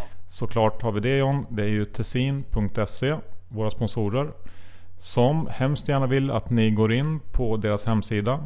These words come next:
och signar upp er på nyhetsbrevet.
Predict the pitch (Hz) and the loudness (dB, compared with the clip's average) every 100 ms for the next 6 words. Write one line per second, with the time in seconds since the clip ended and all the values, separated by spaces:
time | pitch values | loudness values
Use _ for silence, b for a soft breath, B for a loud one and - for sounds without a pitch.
0 | - - - - 117 107 - - - - | -6 -8 -12 -6 0 0 0 -2 -4 -4
1 | - - - - - - - 143 143 123 | -10 -10 -10 -10 -10 -6 -2 0 2 2
2 | - 123 127 135 - - 113 107 127 131 | 2 2 2 -2 0 2 4 2 0 0
3 | 101 - - 98 101 - - | 0 -2 -2 0 0 -2 -4